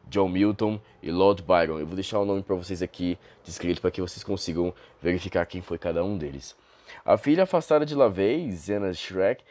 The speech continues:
ela, em uma exposição sobre a religião e o passado, eh, de seu pai, atribuiu o nascimento do The Satanic Bible a uma sugestão de Peter Mayer, uma edição da Av-, um editor da Avon. De acordo com Zena,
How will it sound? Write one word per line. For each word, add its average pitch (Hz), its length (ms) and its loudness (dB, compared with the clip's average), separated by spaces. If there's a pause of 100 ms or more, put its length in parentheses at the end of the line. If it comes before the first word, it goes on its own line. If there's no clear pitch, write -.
(420)
ela, 95 460 2 (180)
em 123 280 -2
uma 151 80 2
exposição 147 520 0
sobre 156 220 0
a 127 60 6
religião 98 500 2
e 98 60 2
o - 20 0
passado, 95 640 2 (300)
eh, 78 140 -8
de 78 100 -12
seu 78 180 -6
pai, 87 360 2
atribuiu 123 380 -2
o - 20 -2
nascimento 123 560 -4
do 110 260 -2
The 101 220 0
Satanic 101 480 -4
Bible 90 440 4
a 101 80 0
uma 113 140 -2
sugestão 117 420 -6
de 107 80 -10
Peter 117 380 -6
Mayer, 95 400 0 (320)
uma 87 160 -2
edição 113 340 0
da 120 320 4
Av-, 139 320 -2
um 110 120 0
editor 117 360 0
da 131 120 8
Avon. 117 400 2 (400)
De 107 80 4
acordo 175 280 2
com 156 280 0
Zena, 113 440 4